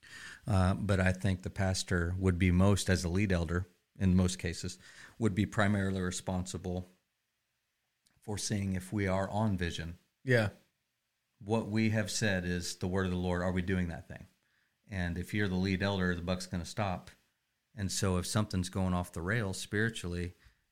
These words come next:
Speaker 1: it's gonna be his or her job first to say, "Hold up, shut the gate."
Speaker 2: Yeah. So, so let's say that there is conflict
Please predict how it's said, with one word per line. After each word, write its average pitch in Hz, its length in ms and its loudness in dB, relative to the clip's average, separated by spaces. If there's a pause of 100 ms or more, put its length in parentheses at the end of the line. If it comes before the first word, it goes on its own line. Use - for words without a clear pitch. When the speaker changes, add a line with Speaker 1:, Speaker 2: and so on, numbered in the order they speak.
(120)
Speaker 1:
it's - 160 -10
gonna 98 140 0
be 90 140 0
his 92 200 -2
or 90 100 0
her 92 140 0
job 85 340 -2
first 104 340 0
to 95 60 -2
say, 85 320 -2 (880)
"Hold 107 160 -2
up, - 220 -4
shut 95 180 -6
the 92 60 -10
gate." 85 280 -8
Speaker 2:
Yeah. 123 280 4 (120)
So, - 440 6 (600)
so - 200 8
let's 151 260 8
say 156 140 8
that 127 200 6
there 123 200 8
is 113 460 4 (280)
conflict 156 840 2